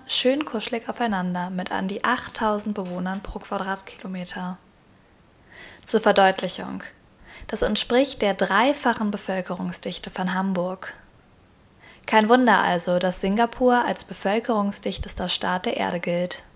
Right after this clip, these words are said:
Da Singapur keinerlei natürliche Flüsse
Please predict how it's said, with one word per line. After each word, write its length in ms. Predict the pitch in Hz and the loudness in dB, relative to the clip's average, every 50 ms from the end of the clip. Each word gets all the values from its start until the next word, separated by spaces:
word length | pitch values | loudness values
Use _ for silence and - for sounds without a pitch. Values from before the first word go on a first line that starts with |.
| - _ _ _ _ _ _ _ _ _ _ _ _ _ _ _ _ _ _ _ _ _ _ _ _ _ _ _ - - - - - - - | -20 _ _ _ _ _ _ _ _ _ _ _ _ _ _ _ _ _ _ _ _ _ _ _ _ _ _ _ -20 -20 -20 -20 -16 -2 2
Da 120 | 214 208 202 | 4 6 8
Singapur 640 | 220 233 247 247 254 247 240 247 - - 226 220 | 8 8 8 8 6 6 4 4 4 4 4 4
keinerlei 600 | 220 - - - 233 247 269 277 254 240 226 214 | 4 2 0 2 4 4 4 6 6 6 6 6
natürliche 560 | 208 202 196 - - 226 214 220 214 - 214 185 | 4 2 0 0 2 2 2 2 2 0 -2 -6
Flüsse 600 | - - 247 240 240 - - 254 240 233 226 | -2 0 0 0 0 2 2 2 4 4 2